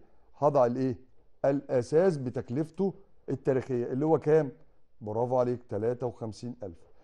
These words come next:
واقول ناقص بقى ايه؟ ناقص مجمع اهلاك الاساس اللي هو للسنه الحاليه، حسبناه كام؟ قلنا كان عندنا مجمع اهلاك سنه سابقه تلاتة زائد مجمع اهلاك س-، زائد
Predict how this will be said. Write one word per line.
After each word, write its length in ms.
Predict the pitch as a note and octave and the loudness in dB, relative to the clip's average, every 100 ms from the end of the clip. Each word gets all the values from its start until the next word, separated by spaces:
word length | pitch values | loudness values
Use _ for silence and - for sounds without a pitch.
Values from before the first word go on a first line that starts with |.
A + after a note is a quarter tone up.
| - - | -10 0
واقول 360 | C#3 G3+ F#3+ | 4 4 4
ناقص 260 | F3 E3 B2+ | 4 4 2
بقى 200 | D3 C#3 | 0 2
ايه؟ 200 | C3+ B2 - - | 0 -4 -10 -8
ناقص 300 | C3 D3 B2+ | 0 0 0
مجمع 600 | C3+ B2 C3+ C#3 G#2+ F#2+ - - - - - - - - | -4 0 2 2 -2 -8 -12 -20 -20 -20 -20 -20 -8 -2
اهلاك 840 | C#3 A#2+ A#2 C3 D3+ F3+ - - - - - - - - - C#3+ | 0 0 0 2 4 4 0 -20 -20 -20 -20 -20 -20 -20 0 2
الاساس 720 | D3+ D#3 C#3+ D#3 B2+ A2 - | 2 2 0 0 0 -2 -4
اللي 140 | B2+ | 2
هو 120 | E3 | 6
للسنه 560 | D#3 C3+ - F3 G#3 A3 - - - - | 4 4 2 4 6 4 0 -20 -10 -6
الحاليه، 500 | C3+ C3+ C#3+ B2 F#2+ | -4 0 0 0 -4
حسبناه 420 | C3 B2+ C3+ D#3 | -8 -4 -2 -2
كام؟ 320 | D#3+ D3 B2 - - - - | 0 0 0 -6 -20 -8 -2
قلنا 200 | D#3 C#3+ | 0 0
كان 160 | C3 | 0
عندنا 280 | A#2+ C3 D3+ | 0 0 -2
مجمع 420 | C#3+ D#3 D#3 C3+ | 2 2 2 2
اهلاك 160 | D3 D3 | 2 0
سنه 200 | E3 D3+ | -2 -2
سابقه 420 | F#3 F#3 G3+ G3+ - - - - | -2 0 0 -2 -4 -20 -8 -2
تلاتة 480 | A#2 D#3+ E3 A3+ A3 - - | 4 4 4 2 0 -16 -18
زائد 380 | A2 D3 D3+ C3+ | -2 4 4 2
مجمع 640 | C3+ C3 C3 F#3 D3+ A#2+ B2 | -2 -2 2 2 2 0 2
اهلاك 220 | D3+ D3+ | -2 -4
س-، 100 | F#3+ | -8
زائد 840 | C#3 C3 D3 E3 C#3 G#2 G2+ G#2 | -8 -2 2 2 2 -8 -10 -12